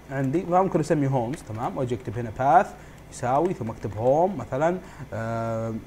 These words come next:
اسم الهوم اللي بيسوي المشاركه، ثم اجي اكتب براوزبل الى اخره. طبعًا اذا بتعرف التفاصيل هذه الدقيقه،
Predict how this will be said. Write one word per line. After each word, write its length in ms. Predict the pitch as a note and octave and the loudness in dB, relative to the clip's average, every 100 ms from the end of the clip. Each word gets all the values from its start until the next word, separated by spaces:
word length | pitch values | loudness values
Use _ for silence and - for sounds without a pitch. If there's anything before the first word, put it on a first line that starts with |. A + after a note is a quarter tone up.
| - - - - - - E3 | -14 -20 -20 -20 -20 -2 0
اسم 200 | D#3 C#3+ | 2 4
الهوم 240 | C#3 C3 | 4 4
اللي 120 | A#2+ | 2
بيسوي 220 | A#2+ C3 | 0 -2
المشاركه، 720 | A2+ G#2 C3+ F#3 G#3 - G#3+ G3+ | -4 -2 0 2 2 2 2 0
ثم 140 | A2+ | -2
اجي 180 | G#2 G2 | -6 -8
اكتب 200 | - A2 | -10 -2
براوزبل 500 | C3 G#3 G3+ G#3 A3+ | 2 2 2 0 0
الى 140 | G#3 | 0
اخره. 220 | A2+ G#2 - - - | -2 -6 -12 -14 8
طبعًا 180 | B3 G#3+ | 10 10
اذا 120 | G3+ | 8
بتعرف 340 | F3+ C#4+ A#3+ | 12 12 12
التفاصيل 480 | G#3 G3+ F#3 G#3+ A3+ | 12 8 8 8 8
هذه 200 | E3+ C3 | 8 8
الدقيقه، 500 | C3 E3+ G3 F#3 A3+ | 6 6 6 6 4